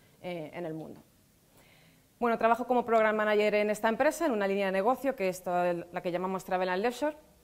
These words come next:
Tengo la suerte también de fomentar muchas prácticas de productividad personal, que es precisamente la asignatura que doy en el máster de metodologías ágiles, y trabajo muchísimo la facilitación visual, y es precisamente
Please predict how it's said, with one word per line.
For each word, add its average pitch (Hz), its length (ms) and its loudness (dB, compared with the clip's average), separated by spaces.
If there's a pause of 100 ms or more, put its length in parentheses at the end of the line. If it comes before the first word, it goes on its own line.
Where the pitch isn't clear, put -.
(140)
Tengo 196 580 4
la 190 140 2
suerte 220 280 -2
también 202 320 -2
de 190 100 -2
fomentar 190 540 0
muchas 226 540 -2
prácticas 233 640 -4
de 214 60 -8
productividad 185 480 -2
personal, 190 420 -6 (400)
que 190 80 -8
es 180 60 -8
precisamente 185 580 -4
la 180 80 2
asignatura 180 540 -4
que 180 80 0
doy 175 180 2
en 170 120 -2
el 160 220 -6
máster 185 280 -6
de 185 80 -4
metodologías 175 560 -2
ágiles, 247 480 -4 (560)
y 220 340 0 (100)
trabajo 214 440 4
muchísimo 240 640 -2
la 226 80 2
facilitación 190 720 -4
visual, 190 500 -2 (320)
y 196 80 -2
es 190 80 0
precisamente 190 1080 -2